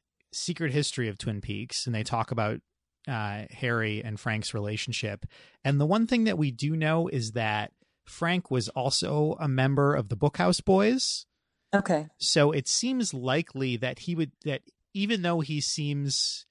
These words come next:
Speaker 1: he's very much the straight man, much like Harry was in the original series,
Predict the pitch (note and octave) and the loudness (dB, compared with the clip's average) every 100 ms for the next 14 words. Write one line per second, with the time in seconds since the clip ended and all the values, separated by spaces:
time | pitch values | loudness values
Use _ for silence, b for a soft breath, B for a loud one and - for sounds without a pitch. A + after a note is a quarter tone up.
0 | _ _ D#3+ C#3 C#3+ E3+ D#3+ D3+ - C3 | _ _ -4 0 2 2 2 0 -2 -2
1 | - - B2+ C#3 B2+ A#2 A2+ G#2+ A2 - | -2 -2 -2 -2 -2 -2 -2 -4 -8 -12
2 | - D#3 - C3 - D3 C3 A2+ G#2+ G#2 | -2 -2 0 -2 0 0 0 0 -4 -4
3 | A#2+ G#2+ A2+ C#3 C3+ G#2 - A2 G#2 G2+ | -8 -8 -6 -4 -4 -6 -8 -8 -6 -8
4 | G2 | -8